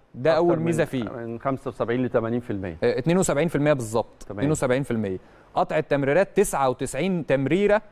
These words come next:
Speaker 1: في اتناشر ماتش، يعني بيقطع كام تمريرة في الماتش؟ تمانية وربع، يعني تمن تمريرات،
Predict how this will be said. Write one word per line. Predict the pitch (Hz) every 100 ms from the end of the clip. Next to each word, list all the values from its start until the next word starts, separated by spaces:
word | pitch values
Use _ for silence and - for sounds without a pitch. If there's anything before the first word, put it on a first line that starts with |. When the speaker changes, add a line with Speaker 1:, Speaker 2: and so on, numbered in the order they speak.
| - _ -
Speaker 1:
في | 139
اتناشر | 139 180 185 151
ماتش، | 147 -
يعني | 127 127
بيقطع | 131 185 180
كام | 147 170
تمريرة | 165 151 175
في | 165
الماتش؟ | 151 175 - - -
تمانية | 131 160 175
وربع، | 151 143 123
يعني | 117 131 131
تمن | 156 170 165
تمريرات، | 147 139 127 123